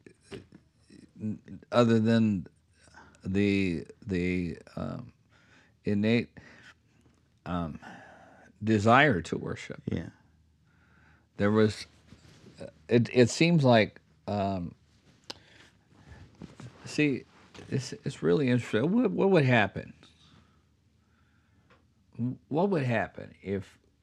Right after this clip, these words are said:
Speaker 1: we
Speaker 2: Burned our churches down?
Speaker 1: Yeah.
Speaker 2: Yeah.
Speaker 1: Or we never invited people to church?
Speaker 2: Yeah, they're gonna find a way to worship.
Speaker 1: I think, I think
Speaker 2: Yeah.
Speaker 1: God's gonna break through.
Speaker 2: Yeah,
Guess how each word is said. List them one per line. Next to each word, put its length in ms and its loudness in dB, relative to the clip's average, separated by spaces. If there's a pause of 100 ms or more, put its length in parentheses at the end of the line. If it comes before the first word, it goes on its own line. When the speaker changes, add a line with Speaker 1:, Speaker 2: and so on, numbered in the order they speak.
Speaker 1:
we 680 -2 (500)
Speaker 2:
Burned 220 8
our 100 8
churches 440 6
down? 500 4
Speaker 1:
Yeah. 320 -2 (120)
Speaker 2:
Yeah. 260 -2 (680)
Speaker 1:
Or 320 4
we 200 4
never 300 2
invited 500 2
people 300 0
to 160 -12
church? 460 -6 (440)
Speaker 2:
Yeah, 140 -2
they're 140 2
gonna 160 2
find 280 -6
a 40 -6
way 180 -6
to 100 -6
worship. 420 -8 (580)
Speaker 1:
I 120 -2
think, 320 -2 (360)
I 160 0
think 480 0 (120)
Speaker 2:
Yeah. 60 -16 (220)
Speaker 1:
God's 280 2
gonna 180 0
break 300 0
through. 420 -6 (300)
Speaker 2:
Yeah, 100 -10